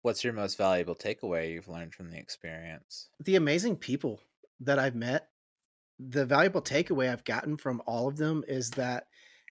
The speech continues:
Speaker 2: every single person that I've sat down and talked to and has had a sh-, no matter what, like I said earlier, no matter what they do, whether they're a pro wrestler,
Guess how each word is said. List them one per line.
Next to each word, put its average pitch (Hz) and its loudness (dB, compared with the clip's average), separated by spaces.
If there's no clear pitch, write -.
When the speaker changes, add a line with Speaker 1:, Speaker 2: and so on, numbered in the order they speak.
Speaker 2:
every 151 6
single 170 0
person 143 2
that 123 0
I've 120 0
sat 127 2
down 127 -2
and 110 -6
talked 123 -2
to 139 -2
and 120 -8
has 113 -8
had 120 -4
a 107 -6
sh-, - -2
no 139 -2
matter 147 6
what, 123 -2
like 131 0
I 135 2
said 127 2
earlier, 135 2
no 127 -2
matter 131 0
what 120 -4
they 117 0
do, 127 2
whether 120 -2
they're 120 2
a 123 -4
pro 127 2
wrestler, 117 0